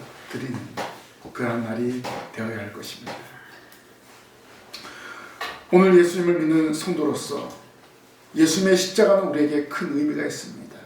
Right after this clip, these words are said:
그래서 우리는 이 한 주간 예수님의 고난에 동참하는 성도들이 되어야 하겠습니다. 그리고 영광의 부활주의를 우리가 맞이해야 됩니다.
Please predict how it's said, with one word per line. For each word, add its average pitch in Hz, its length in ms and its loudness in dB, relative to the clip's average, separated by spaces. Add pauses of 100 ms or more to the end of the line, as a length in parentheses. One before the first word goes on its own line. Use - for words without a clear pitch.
(800)
그래서 120 280 -12
우리는 127 380 -6 (380)
이 120 100 -2
한 127 160 0
주간 135 380 -2 (400)
예수님의 123 480 -4
고난에 120 640 -6
동참하는 151 840 -4 (340)
성도들이 120 520 -6 (540)
되어야 107 340 -10
하겠습니다. - 440 -14 (1400)
그리고 196 520 6 (180)
영광의 208 680 4
부활주의를 175 1080 -2 (640)
우리가 120 480 -8 (160)
맞이해야 117 460 -8
됩니다. - 160 -16